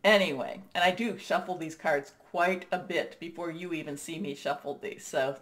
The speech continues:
I like this for you. So anyway, my Sagittariuses, you know what to do with the buttons down there. Hopefully it's a thumbs up. As always, my Sages,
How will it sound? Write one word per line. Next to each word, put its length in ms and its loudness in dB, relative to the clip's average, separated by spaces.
I 100 2
like 380 2
this 240 -10
for 120 -10
you. 300 -8
So 140 4
anyway, 440 12
my 160 8
Sagittariuses, 960 6
you 100 4
know 240 10
what 160 12
to 80 -6
do 220 4
with 180 6
the 380 8
buttons 320 6
down 300 8
there. 160 6
Hopefully 640 6
it's 140 0
a 60 2
thumbs 420 2
up. 400 6
As 360 8
always, 680 8
my 120 2
Sages, 680 6